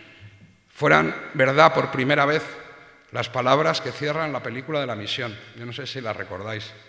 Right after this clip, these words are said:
No son del guionista, son demasiado buenas. Son de un poeta latino, que dicen que la vida de los muertos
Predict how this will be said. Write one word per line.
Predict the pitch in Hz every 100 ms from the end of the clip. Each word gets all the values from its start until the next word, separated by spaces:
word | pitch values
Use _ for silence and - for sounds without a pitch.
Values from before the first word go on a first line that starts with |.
| - _ _ -
No | 131
son | 139
del | 127 113
guionista, | 107 104 120 - 104
son | 120
demasiado | 107 110 - 113
buenas. | 110 113 95 - - - _ _
Son | - 123
de | 127
un | 120
poeta | 117 120 120
latino, | 101 120 107 104 - - - _ _ _ _
que | -
dicen | 127 143 101 95 - _ _ _ _ _ _ _ _ _ _ _ _
que | 120
la | 113
vida | 123 147 143
de |
los | 127 117
muertos | 123 139 139 90 -